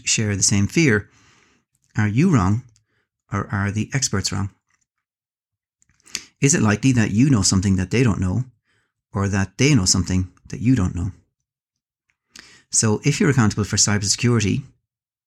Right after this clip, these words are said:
especially when you're not a cyber expert and you rely on a third-party company to manage the security on your behalf, then hopefully this third-party company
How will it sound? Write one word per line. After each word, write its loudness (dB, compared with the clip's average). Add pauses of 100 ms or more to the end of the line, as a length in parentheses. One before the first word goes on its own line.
(140)
especially 0 (200)
when 0
you're 2
not 0
a -2
cyber -2
expert -6 (580)
and 2
you -2
rely -2
on -2
a -2
third-party -6
company 0
to -2
manage 0 (180)
the -2
security -4 (100)
on 0
your 0
behalf, -4 (920)
then 2
hopefully 0
this 0
third-party -4
company 0